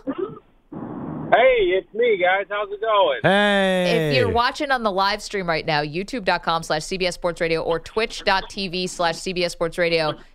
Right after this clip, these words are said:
Speaker 3: Daniel Perloff is wearing the Rangers hat that you sent. Thank you very much.
Speaker 1: My guy.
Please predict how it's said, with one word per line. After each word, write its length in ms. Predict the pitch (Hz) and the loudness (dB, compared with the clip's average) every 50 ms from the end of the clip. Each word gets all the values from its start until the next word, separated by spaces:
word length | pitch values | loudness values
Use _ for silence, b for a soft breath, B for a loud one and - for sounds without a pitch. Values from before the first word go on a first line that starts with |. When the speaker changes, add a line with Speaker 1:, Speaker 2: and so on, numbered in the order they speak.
| B - | B 0
Speaker 3:
Daniel 320 | 190 190 196 190 180 165 | 2 2 2 2 0 -2
Perloff 480 | 170 - 214 208 214 208 208 208 - 208 | 0 0 0 2 4 2 2 0 0 -2
is 120 | 190 170 165 | -4 -4 0
wearing 440 | 170 185 185 180 180 180 180 175 | 0 2 2 2 2 0 -2 -2
the 140 | 160 170 165 | -4 -4 -4
Rangers 500 | 151 156 170 185 190 190 175 185 180 175 - | 0 0 0 0 0 0 0 -2 -2 0 2
hat 220 | 175 165 170 - | 2 2 2 2
that 100 | 175 151 - | -4 -6 -4
you 100 | 170 170 | -4 -6
sent. 480 | 160 - - 175 156 147 147 - - - - | -6 -2 0 0 0 0 -4 -8 -16 -16 -4
Thank 220 | - 170 170 170 - | -2 -2 -2 -2 -4
you 60 | 156 | -2
very 200 | 156 151 147 147 | -2 -2 -2 -2
much. 300 | 156 139 - - - _ _ _ - - - - - - - 127 | -4 -6 -8 -10 -14 _ _ _ -20 -20 -20 -20 -20 -20 -18 -6
Speaker 1:
My 300 | 131 135 131 135 135 139 135 131 | -2 0 0 2 2 0 2 4
guy. 680 | 147 156 165 175 180 180 175 170 156 139 127 120 107 | 4 4 6 4 4 4 4 4 2 0 -2 -4 -6